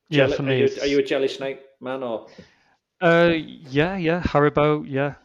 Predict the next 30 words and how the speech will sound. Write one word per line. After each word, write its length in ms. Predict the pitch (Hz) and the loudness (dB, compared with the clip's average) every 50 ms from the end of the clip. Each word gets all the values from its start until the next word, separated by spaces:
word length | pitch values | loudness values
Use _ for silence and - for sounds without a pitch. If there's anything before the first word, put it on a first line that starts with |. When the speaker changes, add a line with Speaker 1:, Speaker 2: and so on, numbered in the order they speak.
| - - | -18 -10
Speaker 1:
I, 260 | - 139 131 139 156 156 | -6 -2 -2 -2 -2 -2
I 40 | - | -4
think 180 | - 156 135 | -4 -2 0
I've 180 | 135 127 113 - | 0 0 0 0
done 240 | - 139 131 127 123 | -2 -2 -2 -2 -2
many 220 | 131 139 165 165 | -2 -2 -2 -2
four 240 | 147 - - 131 123 | -6 -4 -2 -4 -2
thousand 300 | - 127 127 120 110 127 | -2 -2 -2 -2 -4 -6
meter 140 | 123 127 127 | -6 -6 -6
peaks 280 | - - 131 131 - - | -4 -4 -4 -4 -4 -6
fuel 360 | - - - 135 135 127 123 | -8 -4 -4 -2 -2 -2 -4
purely 400 | - - - 139 139 131 120 120 | -6 -4 -2 0 0 0 -2 -4
just 320 | - - 143 131 - - | -2 0 0 0 0 0
on 160 | 131 131 123 107 | -2 -2 -2 -2
Haribo. 500 | 107 123 120 117 107 113 113 117 123 123 - _ - - | -4 -4 -4 -4 -4 -6 -8 -8 -8 -12 -18 _ -20 -14
<laughs> 300 | - - - - - - - _ _ - - | -14 -14 -14 -12 -16 -16 -18 _ _ -14 -10
Speaker 2:
Yeah. 180 | - 104 101 - - - _ _ - - - - - - _ - | -8 -8 -8 -8 -12 -20 _ _ -20 -20 -20 -20 -20 -20 _ -4
Speaker 1:
Uh, 320 | - 151 156 160 160 160 165 - - | 0 2 4 4 4 2 2 0 -2
no, 160 | 190 156 147 | -2 -2 -2
for 140 | - - 151 | 0 -2 0
me, 180 | 156 175 175 160 151 151 - | 2 4 4 2 2 -2 -10
in 520 | - - 180 147 143 143 139 139 135 135 131 | -8 -6 -4 -4 -2 -4 -4 -4 -6 -8 -8
s-, 200 | - - - - - _ _ _ - - 151 | -8 -8 -6 -8 -8 _ _ _ -10 -4 -2
uh, 100 | 123 123 | -2 -2
goggles, 560 | - - 131 127 - 127 120 120 - - - - _ _ _ _ _ _ _ _ _ _ _ - _ _ _ _ _ _ _ | 0 0 0 0 0 -2 -6 -6 -12 -16 -20 -20 _ _ _ _ _ _ _ _ _ _ _ -20 _ _ _ _ _ _ _
you 100 | - 135 | -8 -4
know, 100 | 127 127 | -4 -2
uh, 580 | 120 120 120 - 151 123 120 120 120 120 120 - - | -2 -2 -4 -4 -4 -2 -2 -2 -2 -2 -4 -6 -8
there 160 | - 139 127 | -10 -4 -2
isn't 360 | 143 139 127 135 131 - - | 0 0 0 0 -4 -4 -10